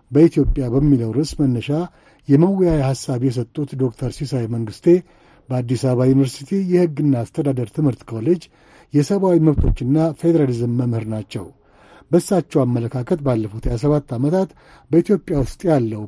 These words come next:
ፖለቲካ ብሔር ተኮር ሆኖ ቆይቷል። ዜጋ ተኮር፣ ሐሳብ ተኮር፣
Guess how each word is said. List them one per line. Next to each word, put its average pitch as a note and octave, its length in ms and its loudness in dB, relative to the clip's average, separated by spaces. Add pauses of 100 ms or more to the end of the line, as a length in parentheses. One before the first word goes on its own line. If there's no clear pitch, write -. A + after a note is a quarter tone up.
ፖለቲካ E3 400 -2 (580)
ብሔር D#3 240 6
ተኮር C3+ 380 -4
ሆኖ A#2 220 -2
ቆይቷል። D3 500 0 (560)
ዜጋ E3+ 220 6 (100)
ተኮር፣ D#3+ 400 -2 (340)
ሐሳብ F3 420 -4
ተኮር፣ D3+ 380 -2